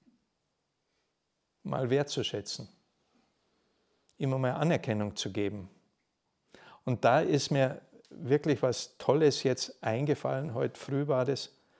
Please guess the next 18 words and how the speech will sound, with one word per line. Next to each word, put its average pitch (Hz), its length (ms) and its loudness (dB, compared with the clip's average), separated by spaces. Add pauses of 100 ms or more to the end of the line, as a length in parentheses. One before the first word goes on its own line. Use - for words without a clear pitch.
(280)
wo - 60 -6
ich 123 80 -2
mir 120 120 0
gedacht 120 360 0
hab, 123 140 -2
das - 180 -4
passt - 380 -2
ja 135 120 2
alles 127 320 0
wieder 139 240 -2
so 143 320 0
gut 147 300 0
zusammen. 127 640 -4 (1400)
Wir 139 160 8
verleihen, 147 680 6
wir 131 140 6
geben 143 440 2 (140)
Dukkha 151 500 2